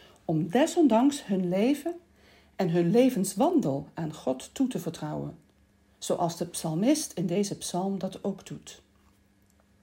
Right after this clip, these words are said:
Daartoe worden wij ook uitgenodigd. Door de tekst uit ons hoofd te kennen,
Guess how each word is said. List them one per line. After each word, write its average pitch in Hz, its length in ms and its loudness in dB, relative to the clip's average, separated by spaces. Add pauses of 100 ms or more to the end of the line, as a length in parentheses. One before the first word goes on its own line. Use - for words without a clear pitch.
(840)
Daartoe 285 380 2
worden 247 200 4
wij 240 220 4
ook 233 180 0
uitgenodigd. 156 880 -8 (1200)
Door 170 180 6
de 160 120 2
tekst - 400 0
uit 175 160 -2
ons 175 160 -2
hoofd 226 280 2
te 247 80 -4
kennen, 247 480 -4